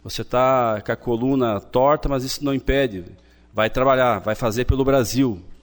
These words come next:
Então, esses relatos que o vereador Aldo traz aqui não é o primeiro. E não é o segundo,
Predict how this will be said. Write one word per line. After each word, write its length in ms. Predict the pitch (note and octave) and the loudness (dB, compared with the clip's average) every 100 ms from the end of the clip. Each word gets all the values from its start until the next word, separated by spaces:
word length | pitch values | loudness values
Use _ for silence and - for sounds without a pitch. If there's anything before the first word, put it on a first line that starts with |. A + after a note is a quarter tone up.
| - | -4
Então, 320 | D3 G3 F#3+ - _ _ - | -2 0 -2 -8 _ _ 0
esses 300 | F#3+ A3 F3+ | 0 0 0
relatos 540 | F3 B2+ C#3+ D3 - | 0 4 4 2 -2
que 100 | B2+ | -8
o 40 | |
vereador 400 | A2+ A#2+ A2+ A#2+ | -4 -2 -2 -2
Aldo 360 | A#2 A#2 A2+ F#2+ | 2 2 0 -6
traz 460 | - A2+ A2+ G#2+ G2 | -8 -2 0 0 -6
aqui 260 | - - | -8 -6
não 180 | F#3 C3 | -2 0
é 60 | B2+ | -2
o 60 | |
primeiro. 480 | C3 A3 G3 D3 F2+ - - _ | -2 -2 -2 -2 -4 -6 -6 _
E 100 | A#2+ | -6
não 180 | A#2+ A#2 | -4 -2
é 80 | G#2 | -4
o 60 | G#2+ | -6
segundo, 560 | F3 C3+ F3 F#3 F#2 | -6 -2 -2 -2 -8